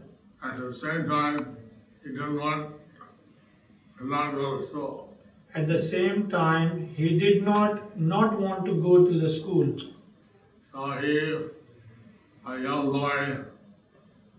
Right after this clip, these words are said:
Speaker 1: he, 'cause he was not allowed to go to school, he hung out with other naughty young boys.
Speaker 2: So as he knew that he was not allowed to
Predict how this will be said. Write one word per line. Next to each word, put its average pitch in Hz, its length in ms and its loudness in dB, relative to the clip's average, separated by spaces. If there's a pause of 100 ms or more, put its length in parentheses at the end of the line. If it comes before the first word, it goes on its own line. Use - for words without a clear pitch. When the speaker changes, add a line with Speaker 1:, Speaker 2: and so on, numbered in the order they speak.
(120)
Speaker 1:
he, 139 320 -10 (300)
'cause 127 220 -10
he 151 140 0
was 143 260 0
not 151 300 0
allowed 147 300 0
to 139 60 0
go 143 220 -2
to - 80 -4
school, 135 720 -6 (580)
he 131 140 -6
hung 135 400 -2
out 147 300 0
with 135 320 -8 (560)
other 139 540 -2
naughty 143 340 -2
young 143 300 -2
boys. 127 340 -4 (320)
Speaker 2:
So 185 520 2
as 185 520 0 (400)
he 190 340 0
knew 202 360 0
that 175 200 -2
he 175 80 -2
was 170 240 2
not 180 420 -2
allowed 170 420 2
to 185 60 -4